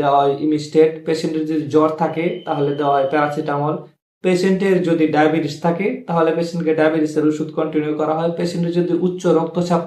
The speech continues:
থাকে তাহলে অ্যান্টি হাইপারটেনসিভ মেডিসিন স্টার্ট করা হয়, পেশেন্টের যদি শ্বাসকষ্ট থাকে তাহলে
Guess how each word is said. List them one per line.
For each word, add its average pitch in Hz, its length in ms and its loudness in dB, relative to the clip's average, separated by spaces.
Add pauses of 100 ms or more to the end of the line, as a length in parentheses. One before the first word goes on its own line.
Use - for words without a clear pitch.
থাকে 151 200 -2 (140)
তাহলে 147 340 -2
অ্যান্টি 160 280 -4 (120)
হাইপারটেনসিভ 143 580 -6 (120)
মেডিসিন 143 300 -6 (100)
স্টার্ট - 260 -8
করা 151 180 0
হয়, 151 120 0 (380)
পেশেন্টের 175 420 0
যদি 175 140 2 (100)
শ্বাসকষ্ট 160 500 -2 (140)
থাকে 170 220 2 (840)
তাহলে 180 260 6